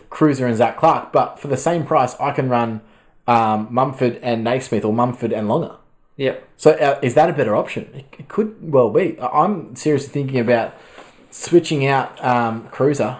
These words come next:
Speaker 1: for a, uh, for a Mumford, and it, it will definitely depend on J L T.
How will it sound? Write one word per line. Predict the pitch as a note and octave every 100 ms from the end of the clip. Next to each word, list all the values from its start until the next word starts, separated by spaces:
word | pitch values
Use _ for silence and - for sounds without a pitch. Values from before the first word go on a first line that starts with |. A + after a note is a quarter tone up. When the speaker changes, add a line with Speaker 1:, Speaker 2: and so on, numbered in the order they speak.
| -
Speaker 1:
for | - B2
a, | A#2 A2+ A2
uh, | A2 G#2+ G#2 G2
for | - A2+
a | A2
Mumford, | A#2 C3+ A#2 A#2
and | B2+
it, | D#3
it | C3+
will | C#3+ E3+ F3+
definitely | C3+ D#3+ D#3+ D3
depend | C3 C#3 B2+ A2+
on | A#2
J | A2+
L | A#2 G#2+
T. | G#2